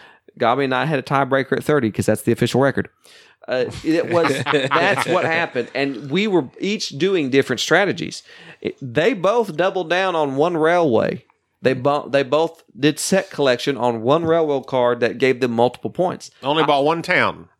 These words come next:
Speaker 1: I spread out. I had four towns.
Speaker 2: Mm-hmm.
Speaker 1: I kept buying railroad tiles individually. I nickeled and dimed my way to victory. And it was close.
Speaker 3: To loss, actually.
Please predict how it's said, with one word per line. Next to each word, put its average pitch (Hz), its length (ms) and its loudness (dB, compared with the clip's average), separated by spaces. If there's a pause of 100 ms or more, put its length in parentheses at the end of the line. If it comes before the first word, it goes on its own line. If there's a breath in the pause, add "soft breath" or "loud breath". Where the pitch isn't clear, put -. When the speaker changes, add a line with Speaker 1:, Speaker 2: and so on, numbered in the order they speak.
Speaker 1:
I 208 120 2
spread 196 340 -2
out. 220 260 -2
I 185 100 -2
had 208 140 -2
four 170 240 -4
towns. 170 400 -10
Speaker 2:
Mm-hmm. 98 280 -8
Speaker 1:
I 151 60 0
kept 127 300 0
buying 151 380 0
railroad 160 420 0
tiles - 400 -6
individually. 156 640 0
I 123 160 0
nickeled 151 520 0
and 156 140 0
dimed 135 260 0
my 131 140 -2
way 113 200 2
to 113 80 -4
victory. 120 460 0 (580 loud breath)
And 151 340 0
it 165 140 -2
was 165 140 0
close. 226 560 -2 (220)
Speaker 3:
To 123 100 -2
loss, 107 340 2
actually. - 380 -12